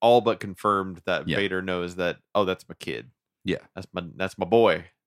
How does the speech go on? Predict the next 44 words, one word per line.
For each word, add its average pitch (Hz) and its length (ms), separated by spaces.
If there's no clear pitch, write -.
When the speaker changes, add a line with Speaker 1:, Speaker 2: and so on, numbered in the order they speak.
Speaker 1:
My 90 60
boy, 101 260
Blue." 92 300
Speaker 2:
Mm-hmm. 82 280
Speaker 1:
Um, 82 360
and 95 80
we'll 98 80
find 110 220
out 110 140
in 98 160
volume 104 300
three 110 360
Speaker 2:
Volume 87 540
Speaker 1:
what 104 160
happens 98 360
Speaker 2:
three. - 60
Speaker 1:
next. 117 360
Speaker 2:
I, 82 140
that 80 160
I 73 80
don't 101 300
remember 131 320
the 139 100
title 139 340
of 143 160
or 156 100
the 151 100
date 101 400
because - 180
Speaker 1:
Doesn't 98 140
Speaker 2:
I - 20
didn't 73 260
look 65 160
it - 60
Speaker 1:
doesn't 104 160
Speaker 2:
up. 101 40
Speaker 1:
matter. 107 340
We're 95 100
not 95 160
ready 104 220
for 87 200
it 82 40
yet. 73 220
So 87 300